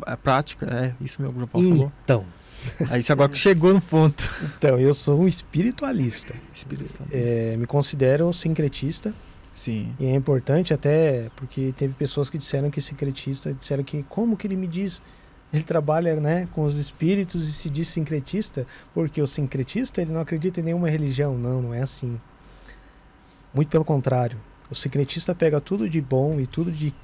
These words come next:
Speaker 2: que ele pode usar como ferramenta em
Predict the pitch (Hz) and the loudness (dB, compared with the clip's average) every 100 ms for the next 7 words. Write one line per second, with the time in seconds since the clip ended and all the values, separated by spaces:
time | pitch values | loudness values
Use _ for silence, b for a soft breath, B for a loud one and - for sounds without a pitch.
0 | - 139 139 135 135 131 127 123 - 143 | -18 -4 0 2 2 2 2 0 2 2
1 | 143 135 120 131 139 143 131 - 139 123 | 2 0 2 0 0 0 -2 -2 0 0
2 | 123 113 135 175 139 | 0 0 0 0 -2